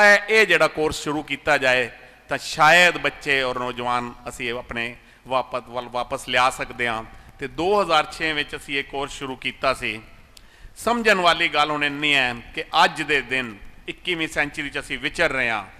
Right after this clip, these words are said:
ਕਿਸੇ ਟਾਈਮ once there was age of might, ਕਿਸੇ ਟਾਈਮ ਤਾਕਤ ਦਾ ਜ਼ਮਾਨਾ ਸੀ। Now this is the age of intellect। ਹੁਣ ਇੰਟੈਲੈਕਟ ਦਾ ਜ਼ਮਾਨਾ ਹੈ, ਸੁਰ ਦਾ ਦਿਵਸਿਆਨਾ ਹੈ, ਸਿਆਣਪ ਦਾ ਜ਼ਮਾਨਾ ਹੈ,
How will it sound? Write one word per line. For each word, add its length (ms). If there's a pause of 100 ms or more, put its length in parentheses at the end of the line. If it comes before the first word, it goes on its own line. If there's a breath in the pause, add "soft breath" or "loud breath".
(340 loud breath)
ਕਿਸੇ 280
ਟਾਈਮ 360
once 160
there 240
was 140
age 360
of 140 (100)
might, 340
ਕਿਸੇ 220
ਟਾਈਮ 240 (140)
ਤਾਕਤ 320
ਦਾ 160
ਜ਼ਮਾਨਾ 400
ਸੀ। 280 (380 soft breath)
Now 280
this 260
is 40
the 220
age 160
of 120
intellect। 540 (400 loud breath)
ਹੁਣ 200
ਇੰਟੈਲੈਕਟ 460
ਦਾ 160
ਜ਼ਮਾਨਾ 400
ਹੈ, 60
ਸੁਰ 300
ਦਾ 220
ਦਿਵਸਿਆਨਾ 580
ਹੈ, 40
ਸਿਆਣਪ 500
ਦਾ 100
ਜ਼ਮਾਨਾ 400
ਹੈ, 80